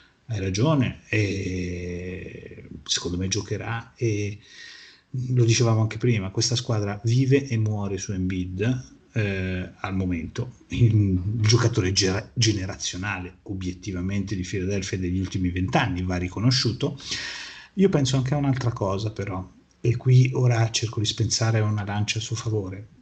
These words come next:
Nel duemilaquindici ricordo esattamente quando scrissi un pezzo, non mi, mi autocito che è sempre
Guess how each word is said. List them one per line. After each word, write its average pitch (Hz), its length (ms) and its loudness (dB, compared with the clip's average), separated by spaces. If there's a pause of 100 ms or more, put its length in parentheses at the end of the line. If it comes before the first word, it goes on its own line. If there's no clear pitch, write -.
(140)
Nel 139 440 4
duemilaquindici 139 800 4
ricordo 127 480 6
esattamente 127 720 2
quando 104 260 -4
scrissi - 440 -2
un 101 120 -4
pezzo, 117 640 -2 (200)
non 104 140 6
mi, 110 260 6
mi 127 160 10
autocito 113 760 2
che - 100 -16
è 104 40 -10
sempre 104 420 -6